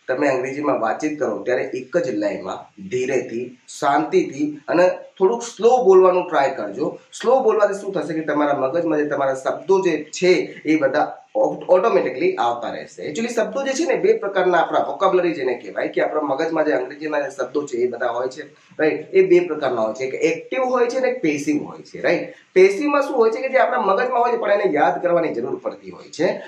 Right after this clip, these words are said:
પણ active જે હોય ને એ આપણા મગજમાં હોય છે, એને યાદ કરવાની જરૂર નથી પડતી, આપણા મોઢેથી automatically નીકળે છે. કેવી રીતના? જે ધારો કોઈને thank you બોલવું હોય તો thank you ને યાદ કરવાની જરૂર નથી પડતી, બરાબર? એ automatically નીકળે છે. Sorry બોલવું હોય તો sorry automatically નીકળે છે, પણ જો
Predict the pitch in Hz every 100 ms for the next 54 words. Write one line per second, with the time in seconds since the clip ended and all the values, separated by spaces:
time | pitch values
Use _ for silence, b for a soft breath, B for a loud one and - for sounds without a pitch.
0 | - 202 220 214 - - 180 - 277 269
1 | 254 269 233 - 220 208 208 190 226 226
2 | 226 202 170 165 165 214 - 220 214 208
3 | 208 208 151 131 127 139 151 202 202 180
4 | 165 151 135 104 98 - - - - -
5 | 170 202 196 190 196 B 151 147 151 190
6 | 196 190 190 175 170 - 247 202 220 214
7 | 202 196 208 185 190 254 202 123 151 208
8 | 214 202 202 196 160 160 143 101 - 78
9 | - - _ _ _ _ - - 170 -
10 | B - 185 - 175 - 185 147 - 110
11 | 98 - - 87 - 170 208 202 208 220
12 | 196 - 190 190 170 208 302 320 269 254
13 | 190 123 113 - _ - 214 175 170